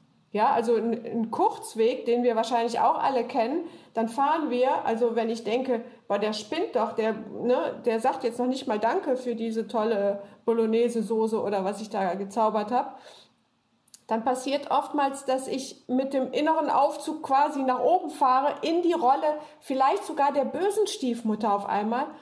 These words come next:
und dann sage, "So, und jetzt räumt ihr auf, und wenn ihr das nicht tut, dann ist hier jetzt mal Schluss mit lustig, dann raus jetzt oder ich hau ab" oder wie auch immer. Also so eine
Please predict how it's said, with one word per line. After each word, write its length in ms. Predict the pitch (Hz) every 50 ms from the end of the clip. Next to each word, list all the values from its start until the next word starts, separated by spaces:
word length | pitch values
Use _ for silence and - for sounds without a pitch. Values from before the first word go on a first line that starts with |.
| - - - -
und 220 | - 269 262 -
dann 180 | 269 254 254 254
sage, 360 | 254 254 254 262 262 262 254 - - - -
"So, 260 | - 247 294 311 - -
und 120 | 247 254
jetzt 220 | 262 262 254 - 254
räumt 220 | 262 269 277 -
ihr 120 | 254 - - 277
auf, 100 | 302 285
und 100 | 262 247
wenn 120 | 262 254
ihr 100 | 269 262
das 200 | 247 247 247 247
nicht 240 | 269 277 285 277 -
tut, 200 | 262 254 240 247
dann 140 | 233 233 226
ist 200 | - 269 277 -
hier 160 | 285 277 254
jetzt 180 | 240 233 233 240
mal 180 | 247 226 214
Schluss 560 | 220 - - 285 294 349 339 - - - - -
mit 200 | 254 262 262 269
lustig, 600 | 277 294 285 294 - 285 262 269 269 - - -
dann 360 | 247 233 240 254 254 247 233 214
raus 380 | 202 226 240 262 277 269 -
jetzt 220 | 254 233 220 - -
oder 400 | - 226 220 214 214 202 - - -
ich 240 | - 269 - 233 226
hau 120 | 240 226
ab" 280 | - - 226 254 254 -
oder 320 | - 226 220 202 - 220
wie 100 | 233 285
auch 160 | 285 294 269 -
immer. 220 | 254 233 196 -
Also 200 | - 214 214 226
so 180 | 220 214 240 233
eine 360 | 233 - - 233 240 233 226